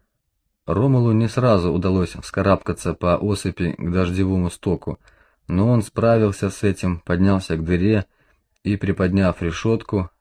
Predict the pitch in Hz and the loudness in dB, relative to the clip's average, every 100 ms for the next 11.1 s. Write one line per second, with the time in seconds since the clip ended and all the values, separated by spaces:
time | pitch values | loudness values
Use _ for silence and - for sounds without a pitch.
0 | - 85 - 87 95 90 90 - 85 87 | -14 -12 -4 -2 0 0 0 -2 -2 -2
1 | 87 85 69 - - - - 80 92 92 | -2 -4 -6 -10 -16 -14 -6 -2 -2 -2
2 | - 95 98 98 90 71 90 92 92 98 | -2 0 2 2 0 0 -2 -2 0 -2
3 | - 85 - - - 90 92 92 90 - | -2 -6 -8 -16 -8 -2 0 0 0 -2
4 | 98 90 90 120 117 - - _ _ _ | 0 0 0 0 0 -2 -8 _ _ _
5 | _ - 104 107 104 98 95 107 90 85 | _ 0 2 4 4 2 2 2 2 0
6 | - 87 - 82 82 92 117 123 - - | -2 -6 -4 -2 0 2 2 0 -8 -20
7 | _ - - 95 87 107 95 90 92 92 | _ -6 0 2 2 0 2 0 -2 0
8 | 92 85 - 123 131 120 107 - - - | 0 0 0 0 0 2 0 0 -6 -6
9 | 85 90 - 127 104 90 - 87 - 101 | -2 -2 0 0 0 -4 -4 -4 -2 -2
10 | - - 92 95 90 82 110 113 104 - | -4 -8 -2 0 0 0 -2 0 0 -2
11 | 87 | -6